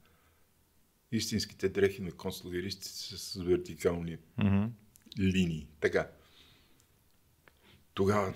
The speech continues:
Speaker 1: той беше спечелил, т.е. той спечели избора в фиса, която след това преименува на фиа, благодарение на източните страни, което беше всъщност големия проблем за тези, които бяха срещу него,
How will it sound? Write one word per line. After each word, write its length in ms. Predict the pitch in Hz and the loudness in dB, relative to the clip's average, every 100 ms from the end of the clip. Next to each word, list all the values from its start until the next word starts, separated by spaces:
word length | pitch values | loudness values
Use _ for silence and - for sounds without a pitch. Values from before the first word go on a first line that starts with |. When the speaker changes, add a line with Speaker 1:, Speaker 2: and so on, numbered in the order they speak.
| - | -2
Speaker 1:
той 120 | 98 | -2
беше 380 | 82 95 - - | 0 2 4 4
спечелил, 720 | - - - 95 120 147 127 - 92 - | -6 -14 0 2 4 2 0 -2 -4 4
т.е. 240 | 92 92 | 4 4
той 140 | - 95 | 0 -2
спечели 520 | - - - 127 123 | -2 -2 4 6 6
избора 420 | 104 90 87 87 | 4 0 -2 -2
в 180 | 80 80 | -2 -4
фиса, 480 | - - 82 - - | -6 0 4 2 0
която 360 | - 82 - | -4 -4 -4
след 200 | - 87 | -4 -4
това 220 | - 82 - | -4 -10 -2
преименува 600 | 95 90 87 85 87 82 | -2 -2 -4 -8 -10 -10
на 120 | 82 | -12
фиа, 480 | - 92 90 202 - - - - - _ _ _ - _ - _ _ _ _ - _ - | -8 -4 0 0 -2 -16 -20 -20 -20 _ _ _ -20 _ -20 _ _ _ _ -20 _ -16
благодарение 600 | - 95 82 82 90 107 | -12 -8 -8 -6 0 2
на 120 | 147 | 2
източните 580 | 170 101 87 85 80 - | 0 0 -2 -4 -8 -12
страни, 500 | - 73 73 69 - - - | -8 -6 -6 -10 -14 -20 0
което 280 | 92 - | 0 0
беше 300 | 87 90 - | -4 6 6
всъщност 500 | 78 - 85 107 90 | 4 2 2 2 -2
големия 520 | 87 82 82 85 82 - | -2 -2 -2 -6 -10 -6
проблем 480 | 92 82 95 90 | -4 4 4 4
за 180 | 85 87 | 0 -4
тези, 260 | 98 85 82 | -2 -2 -4
които 320 | - 82 85 | -12 -10 -6
бяха 280 | 73 - - | -4 -6 -8
срещу 420 | - 92 - 101 | -6 -4 -2 0
него, 280 | 95 85 | 0 0